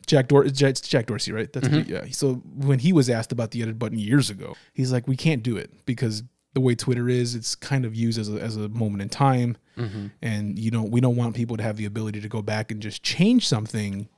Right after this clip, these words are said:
Speaker 1: just because," right? But then the counter argument to that is, well, you can just keep a record of that, and you can show,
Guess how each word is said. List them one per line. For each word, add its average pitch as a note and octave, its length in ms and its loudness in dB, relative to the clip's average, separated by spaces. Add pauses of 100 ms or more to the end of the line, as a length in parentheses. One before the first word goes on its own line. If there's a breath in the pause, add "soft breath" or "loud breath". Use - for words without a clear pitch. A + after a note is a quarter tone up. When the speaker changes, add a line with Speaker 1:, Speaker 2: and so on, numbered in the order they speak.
(160)
Speaker 1:
just B2+ 240 2
because," - 640 0 (140)
right? G#2 280 -6 (400 soft breath)
But C3+ 120 0
then B2 100 4
the A2+ 80 0
counter A3+ 260 6
argument A#2+ 360 2
to A2 60 -8
that A2+ 200 -2
is, A2 140 -2
well, A#2 140 0
you B2 140 0
can B2+ 140 0
just A2+ 160 -2
keep B2 180 -2
a A2 60 0
record B2+ 340 2
of G2+ 140 -8
that, - 340 -10 (360)
and A2+ 120 -2
you G#2+ 120 0
can A2+ 160 -8
show, - 680 0